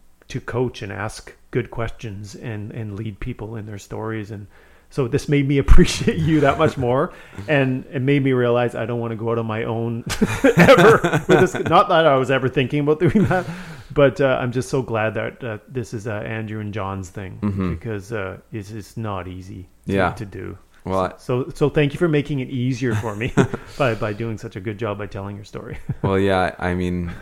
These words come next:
Speaker 2: this wouldn't exist without the two of us, and,
Speaker 1: No.
Speaker 2: and there's a reason that, uh, that it works is because of the dynamics that we have
Speaker 1: <laughs>
Speaker 2: together, and,
Speaker 1: For
Speaker 2: uh,
Speaker 1: sure.
Speaker 2: yeah, no, I wouldn't, I wouldn't be here without you, and I'm very grateful for,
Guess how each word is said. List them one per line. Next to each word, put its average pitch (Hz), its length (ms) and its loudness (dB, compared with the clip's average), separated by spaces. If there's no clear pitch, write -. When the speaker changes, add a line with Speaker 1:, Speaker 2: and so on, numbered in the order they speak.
Speaker 2:
this - 280 -4
wouldn't 101 220 -2
exist 95 380 -2
without 87 320 -2
the 73 60 -10
two 85 180 -2
of 82 100 -6
us, 85 240 -6
and, 85 160 -4
Speaker 1:
No. 95 160 -4
Speaker 2:
and 85 240 -6
there's 85 180 -6
a 85 80 -6
reason 90 340 -2
that, 87 300 -4
uh, 87 240 -2
that 87 160 -6
it 73 120 -4
works 95 320 -2
is 92 120 -10
because 90 340 -8
of 85 200 -6
the 92 320 -2
dynamics 92 500 -6
that - 80 -10
we - 100 -6
have 90 300 -4
Speaker 1:
<laughs> - 60 -14
Speaker 2:
together, 104 460 4
and, 95 220 0
Speaker 1:
For 95 60 2
Speaker 2:
uh, 90 240 2
Speaker 1:
sure. 110 360 -4
Speaker 2:
yeah, 95 180 -2
no, 90 140 -2
I 90 80 0
wouldn't, 95 320 -4
I - 60 -10
wouldn't 90 300 -6
be 90 140 -4
here 87 320 -2
without 87 360 -4
you, 87 180 -2
and 85 200 -4
I'm 82 140 -8
very 92 180 -2
grateful 92 440 -2
for, 90 420 -4